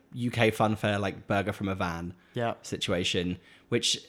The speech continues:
Speaker 1: you know, is fine when you're, like, forced to eat a burger from a van at a f-, at a fun fair, <laughs> which, you know,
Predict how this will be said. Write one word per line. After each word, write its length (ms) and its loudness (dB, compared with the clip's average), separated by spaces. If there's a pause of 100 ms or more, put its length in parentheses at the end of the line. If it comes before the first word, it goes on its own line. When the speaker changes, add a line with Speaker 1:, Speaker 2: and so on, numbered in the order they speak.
(140)
Speaker 1:
you 120 2
know, 100 6
is 100 4
fine 280 8
when 120 8
you're, 200 6
like, 320 0
forced 360 0
to 160 4
eat 60 2
a 60 0
burger 320 0
from 180 -2
a 40 -2
van 260 2
at 80 -4
a 20 -4
f-, 180 -8 (100)
at 120 -4
a 40 -6
fun 220 -2
fair, 280 2
<laughs> 40 -2
which, 240 2 (280)
you 60 4
know, 220 6